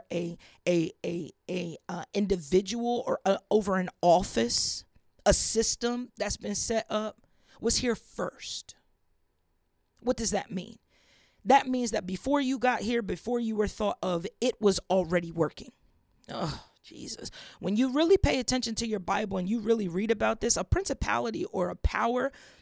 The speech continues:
is the ruling magistrate of an angelic being, meaning that their system is already in motion because the world is already corrupted.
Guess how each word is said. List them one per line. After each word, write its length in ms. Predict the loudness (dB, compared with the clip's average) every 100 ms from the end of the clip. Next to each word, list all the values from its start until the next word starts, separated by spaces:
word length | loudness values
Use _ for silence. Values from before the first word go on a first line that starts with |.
| _ 2
is 200 | 4 6
the 140 | 6
ruling 600 | 6 0 2 4 4 4
magistrate 600 | 2 0 -2 -4 -4 -8 _ _ _ _ _ _ _ _ _ _ _ 4
of 120 | 6
an 80 | 6
angelic 540 | 4 4 2 0 -4
being, 160 | -6 -8 -10 _ _ _ _ _ -16 0
meaning 340 | 2 4 4
that 280 | 2 0 4
their 200 | 6 6
system 800 | 4 2 4 2 2 0 -2 -2 -2
is 160 | -2 -2 -4
already 560 | 0 0 2 -2 -4 -4
in 280 | 0 0 -2
motion 560 | 0 0 0 -2 -4 -10 -20 -8
because 320 | -4 -2 -2
the 100 | -2
world 440 | -2 0 2 0 -4
is 160 | -8 -8
already 380 | -6 -4 -4 -6
corrupted. 720 | -6 -8 -6 -10 -10 -16 -18